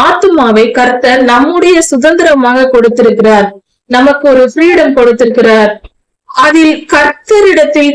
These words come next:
நாம் கேட்கும் போது அவர் வந்து ஆளுகை செய்து நம்மை சரிப்படுத்துவார். வேத வசனங்கள்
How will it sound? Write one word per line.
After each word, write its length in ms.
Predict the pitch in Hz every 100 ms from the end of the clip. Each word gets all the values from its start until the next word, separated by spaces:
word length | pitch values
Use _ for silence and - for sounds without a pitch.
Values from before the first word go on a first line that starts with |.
| 254
நாம் 220 | 254 254 - 311
கேட்கும் 460 | 339 370 381 302 240
போது 180 | 240 427 294
அவர் 160 | 254 240
வந்து 160 | 240 247
ஆளுகை 360 | 233 233 240 240 240
செய்து 200 | 220 285
நம்மை 300 | 262 220 220 220
சரிப்படுத்துவார். 840 | 214 220 214 214 208 214 214 196 - - _ - 226
வேத 240 | 262 302 311 269
வசனங்கள் 540 | 233 233 254 240